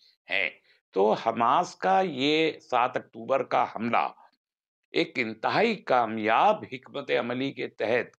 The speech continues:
किया गया हमला है और मुझे नहीं लगता कि पिछली तीन चार सदी में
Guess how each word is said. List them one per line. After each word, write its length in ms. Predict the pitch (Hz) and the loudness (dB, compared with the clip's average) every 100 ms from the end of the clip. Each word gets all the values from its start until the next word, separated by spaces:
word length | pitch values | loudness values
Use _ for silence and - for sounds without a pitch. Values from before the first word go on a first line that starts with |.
| - | -6
किया 240 | 107 113 | 0 0
गया 360 | 104 104 107 - - - - | 2 2 2 -2 -14 -20 -6
हमला 360 | 90 107 127 | -6 0 0
है 260 | 120 90 131 | 0 -2 -4
और 160 | 226 - | -4 -6
मुझे 200 | 113 131 | -4 -4
नहीं 160 | 104 | -2
लगता 340 | 202 214 143 123 | -4 -2 -2 -2
कि 140 | 123 | -4
पिछली 520 | 120 104 120 135 120 - - _ _ | -10 -14 -6 -4 -4 -6 -20 _ _
तीन 240 | 120 120 | -8 -8
चार 340 | 117 135 170 180 | 0 4 4 4
सदी 360 | 151 135 131 | 0 -2 -2
में 220 | 110 90 | -4 -8